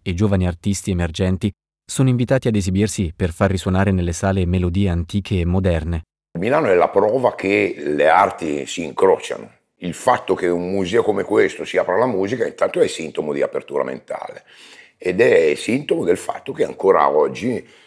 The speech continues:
Speaker 2: malgrado la musica liquida, malgrado Spotify, malgrado tutto quello che sta accadendo alla musica, insomma, ci sono ancora degli intelletti, dei valori, dei punti in comune, del, l'am-, l'amore per il bello,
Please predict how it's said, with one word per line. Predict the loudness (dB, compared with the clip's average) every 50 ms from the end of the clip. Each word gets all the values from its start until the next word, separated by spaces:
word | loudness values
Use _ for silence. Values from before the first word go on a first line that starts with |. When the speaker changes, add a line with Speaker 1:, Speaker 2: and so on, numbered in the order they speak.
| _ _ _
Speaker 2:
malgrado | -6 -2 0 0 2 2 2 2 4 4 2
la | 2 0
musica | -2 -4 -4 -6 -6 -6 -2 0 0
liquida, | 0 0 -2 -6 -8 -12 -12 -8 -6 -6 -6 -6 -8 -12 -18 _
malgrado | _ -4 -2 -2 -2 0 0 0 2 2 0 0 -2
Spotify, | -4 -6 -6 -6 -6 -6 -6 -8 -4 0 2 4 4 4 4 2 2 0 -2 -6 -10 _ -20 -20 -20 _ _ -20
malgrado | -10 -6 -4 -4 -4 -2 0 2 2 2 2 2 4 4 4 4 4 2 2 2 2 2 2 2 0 0 -2 -2 -4 -6 -8 -10 -10 -12 -14 -14 -16 _
tutto | -8 -8 -8 -4 -4 -6
quello | -4 0 0 0 0 0 -2
che | -2 -4
sta | -6 -6 -8 -8
accadendo | -8 -4 -4 -2 -2 -2 -4 -6 -6 -6 -4 -2
alla | 0 0 -2
musica, | -2 -4 -8 -8 -8 -6 -6 -8 -8
insomma, | -8 -10 -10 -10 -12 -12 -10
ci | -10 -10 -8
sono | -6 -6 -4 -2 -2
ancora | -4 -4 -4 -4 -2 0 2 4 4 4 4 2 0 -2 -4 -6 -8 -10 -10 -12 -12 -14 _ _ _ _ _ _ _ _ _
degli | -12 -10 -10 -8 -8
intelletti, | -10 -10 -10 -10 -10 -6 -6 -6 -6 -6 -8 -10
dei | -10 -10 -8
valori, | -8 -8 -8 -6 -6 -6 -6 -6 -8
dei | -10 -10 -12
punti | -12 -14 -16 -18 -18 -16 -18
in | -18 -14
comune, | -14 -14 -14 -12 -12 -10 -10 -10 -10 -10 -10
del, | -10 -10 -10 -10 -12 -12
l'am-, | -12 -12 -12 -12 -14 -16 -16 -16
l'amore | -14 -10 -8 -8 -8 -6
per | -8 -10
il | -10 -10 -14
bello, | -16 -14 -12 -10 -8 -8 -8 -8 -10 -10 -12